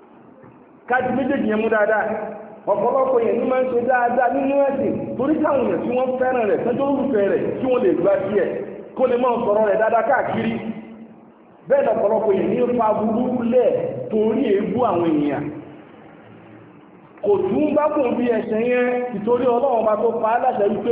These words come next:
kò ń bí ẹ̀ṣẹ̀. Ṣùgbọ́n ó tún bá kùn bí ẹ̀ṣẹ̀ yẹn torí àwọn tí wọ́n gọlé, láwọn ẹlẹ́ẹ̀kẹ́ ìbú ẹ̀, fóun náà máa fi wọ́n, fóun náà máa fi wọ́n bú.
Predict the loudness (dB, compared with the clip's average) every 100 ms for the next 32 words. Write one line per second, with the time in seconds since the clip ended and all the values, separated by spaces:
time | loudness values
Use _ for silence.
0 | 0 0 0 0 2 2 2 -4 -6 -8
1 | -10 -16 -18 -20 -20 -20 -8 0 0 2
2 | 2 2 2 2 0 0 2 2 2 0
3 | 0 -2 -2 -2 0 2 0 0 0 0
4 | 0 0 0 2 2 2 0 -6 -10 -14
5 | -16 -6 0 2 2 4 2 2 0 -2
6 | 0 2 2 0 0 0 2 2 2 2
7 | 0 0 -2 0 0 -2 -2 0 0 0
8 | 0 2 2 2